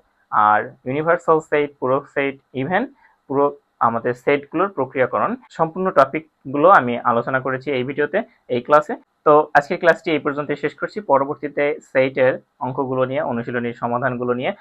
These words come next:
আলোচনা করব। তো পরবর্তীতে আপডেট ক্লাস পেতে আমার Facebook পেজ এবং YouTube চ্যানেলটি সাবস্ক্রাইব করতে হবে। ধন্যবাদ।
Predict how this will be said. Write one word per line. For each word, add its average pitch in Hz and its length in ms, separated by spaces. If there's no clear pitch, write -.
আলোচনা 123 400
করব। 147 340
তো 117 280
পরবর্তীতে 147 640
আপডেট 120 360
ক্লাস 147 280
পেতে 117 240
আমার 107 220
Facebook 120 320
পেজ 156 200
এবং 127 120
YouTube 117 220
চ্যানেলটি 120 300
সাবস্ক্রাইব 117 420
করতে - 220
হবে। 107 220
ধন্যবাদ। 104 340